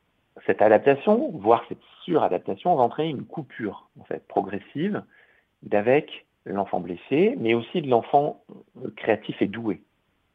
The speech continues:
Donc l'enfant intérieur, dans ces deux composantes, là, blessé et doué, est comme exilé, comme une partie de soi qui est isolée, et demeure finalement cet enfant adapté. Et du coup, l'adulte,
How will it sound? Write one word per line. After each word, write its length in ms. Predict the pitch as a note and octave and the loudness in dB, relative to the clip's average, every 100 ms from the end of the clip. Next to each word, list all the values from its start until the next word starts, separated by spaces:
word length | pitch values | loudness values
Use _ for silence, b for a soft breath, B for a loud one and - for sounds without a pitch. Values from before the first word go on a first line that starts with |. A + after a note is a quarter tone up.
| _ _ _ _ _ B B B B | _ _ _ _ _ B B B B
Donc 180 | - - | -14 2
l'enfant 220 | B2 - | 4 6
intérieur, 720 | A2 G2 E2 G2 D#3 C4+ - - | 2 2 2 6 8 6 -4 -16
dans 120 | - - | -16 -12
ces 120 | F2 | -8
deux 100 | G2+ | -6
composantes, 720 | F#2+ E2+ D#2+ G#2+ D#3 - _ _ _ _ _ _ | -8 -6 -4 -2 -4 -6 _ _ _ _ _ _
là, 180 | - F2+ | -2 -2
blessé 320 | G#2 D#2 - | -2 -8 -6
et 60 | F2+ | -6
doué, 340 | F2 A2 A3 B B B - | 0 0 0 B B B -8
est 80 | A#2 | 4
comme 180 | D3 | 4
exilé, 500 | C#3+ A2 A#2 G2+ F2 _ _ _ _ _ _ | 4 0 -2 -2 -4 _ _ _ _ _ _
comme 140 | A#2+ | -2
une 120 | A2+ | -2
partie 300 | G#2 - - | 2 2 2
de 60 | A#2+ | -10
soi 280 | - C3+ D3 | 0 4 4
qui 180 | D3 G#2 | 4 -4
est 40 | |
isolée, 480 | G#2 G#2+ G#2+ F2+ - _ b b b b b _ - | -2 -2 -2 -2 -6 _ b b b b b _ -4
et 40 | |
demeure 260 | G2 C#3+ E3 | 2 4 2
finalement 280 | A2 A#2 D3+ | 0 -2 0
cet 160 | - | -2
enfant 220 | A2 - | -4 0
adapté. 360 | A#2+ F#2+ - - _ _ _ _ _ _ _ _ _ - | 0 0 -4 -18 _ _ _ _ _ _ _ _ _ -8
Et 60 | |
du 80 | G#2+ | -8
coup, 160 | - B3 | 2 4
l'adulte, 480 | C3 G#2+ G#3 A3 | 4 2 -2 -6